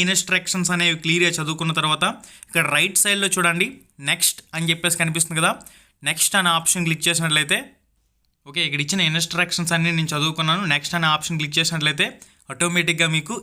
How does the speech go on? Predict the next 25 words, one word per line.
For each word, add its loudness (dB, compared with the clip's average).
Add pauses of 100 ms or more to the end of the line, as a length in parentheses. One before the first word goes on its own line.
(120)
ఈ 2
విధంగా 2 (180)
ఒక -10 (140)
కొత్త -2 (120)
పేజ్ 2
అనేది 0 (380)
ఓపెన్ -2
అవుతుంది. -8 (340)
ఎప్పుడైతే 0
ఈ 2
విధంగా 0 (120)
కొత్త -2 (120)
పేజ్ 0
ఓపెన్ -2
అయిందో 0 (500)
ఇక్కడ -4
మీరు -2
చూసుకోవచ్చు, 0 (480)
ఇక్కడ -4 (140)
లాంగ్వేజ్, 2 (520)
మీరు -2
ఏ 2 (100)
లాంగ్వేజ్లో -2 (140)
పరీక్ష 0
రాయాలనుకుంటున్నారు 2